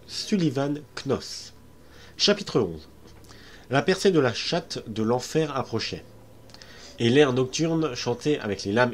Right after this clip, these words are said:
aiguisées des couteaux de sage-femme. Huit. Et l'ennemi craignait, même dans la prison. Touche le cœur du disciple le plus cher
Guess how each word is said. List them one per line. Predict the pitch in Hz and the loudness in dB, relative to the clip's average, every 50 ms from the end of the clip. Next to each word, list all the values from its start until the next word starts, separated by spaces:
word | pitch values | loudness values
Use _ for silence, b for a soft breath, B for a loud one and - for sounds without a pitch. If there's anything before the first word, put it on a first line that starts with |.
| - 151 | 0 -2
aiguisées | 143 123 117 113 101 107 127 135 123 | -2 -2 -2 -4 -2 -2 -2 -2 -2
des | 101 | -4
couteaux | 98 - - 117 - - 135 135 | -6 -8 -10 -8 -2 0 0 0
de | 113 101 | 0 -2
sage-femme. | - - 95 - - - - 82 78 78 76 73 - - - - - - - - - - - | -4 -6 -10 -10 -10 -10 -12 -12 -12 -12 -14 -16 -20 -20 -20 -20 -20 -20 -20 -20 -16 -10 -8
Huit. | 107 127 127 - - - - - - - - - B B B B B B B B B | -6 -6 -6 -8 -10 -10 -10 -10 -10 -12 -12 -12 B B B B B B B B B
Et | 131 | 4
l'ennemi | 139 151 165 185 196 196 | 6 6 6 4 2 0
craignait, | 190 - 151 147 135 135 135 131 131 131 143 165 180 - B B B B B B | 0 0 0 0 2 2 2 2 2 0 0 -2 -6 -10 B B B B B B
même | 98 117 143 170 180 160 | 0 2 2 2 2 2
dans | 120 127 127 | 2 2 2
la | 123 120 | 2 0
prison. | - - 110 95 98 82 - - - - - - - | -2 -4 -6 -6 -6 -8 -10 -14 -20 -20 -20 -12 -6
Touche | - 170 156 - - | -4 -4 0 2 2
le | 135 | 2
cœur | 127 - - 160 175 170 147 | 2 2 2 2 4 2 2
du | 120 113 | 0 -2
disciple | 107 113 - - - 151 156 - 117 | -4 -4 -6 -6 -6 -6 -4 0 0
le | 107 98 95 | 0 0 0
plus | 95 - - - | -2 -4 -6 -6
cher | - - - 165 170 170 170 156 165 | -2 0 2 2 2 2 0 -2 -8